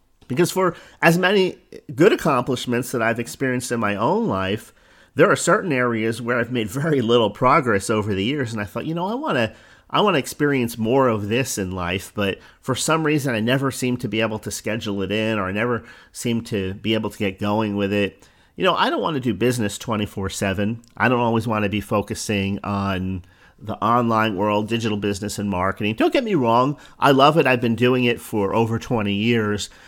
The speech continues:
but there's other things in life outside of business that make life more enjoyable. There's certain hobbies. Uh, Lori's been painting her entire life. Do you know how many times, and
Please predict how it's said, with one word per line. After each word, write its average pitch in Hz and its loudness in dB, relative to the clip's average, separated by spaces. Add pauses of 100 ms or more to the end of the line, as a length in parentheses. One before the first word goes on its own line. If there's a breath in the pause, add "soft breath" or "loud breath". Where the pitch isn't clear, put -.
but 165 4
there's 170 6
other 175 8
things 156 2
in 131 2
life 113 0
outside 107 -2
of 95 -4
business 135 0
that 117 -2
make 117 0 (280 soft breath)
life 123 2
more 120 0
enjoyable. 120 -2 (300 loud breath)
There's 135 2
certain 139 -2
hobbies. 139 -6 (420 soft breath)
Uh, 101 -6
Lori's 151 4
been 127 0
painting 139 -2
her 113 -4
entire 120 -2
life. 110 -2
Do 135 -2
you 139 0
know 170 0
how 220 -2
many 185 -4
times, 143 -4
and 120 -6